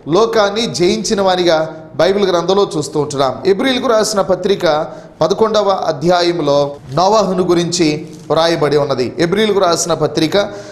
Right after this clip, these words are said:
పదకొండవ అధ్యాయం ఏడవ వచనం, "విశ్వాసమును బట్టి నోవాహు అది వరకు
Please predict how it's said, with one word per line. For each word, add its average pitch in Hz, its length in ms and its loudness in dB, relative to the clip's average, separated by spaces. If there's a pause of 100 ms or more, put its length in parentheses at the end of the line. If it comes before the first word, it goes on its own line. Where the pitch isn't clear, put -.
(180)
పదకొండవ 185 400 2
అధ్యాయం 175 360 0
ఏడవ 180 240 2
వచనం, 135 380 -4 (260)
"విశ్వాసమును 226 800 2
బట్టి 208 460 -2
నోవాహు 170 920 0 (200)
అది 170 200 0
వరకు 233 400 0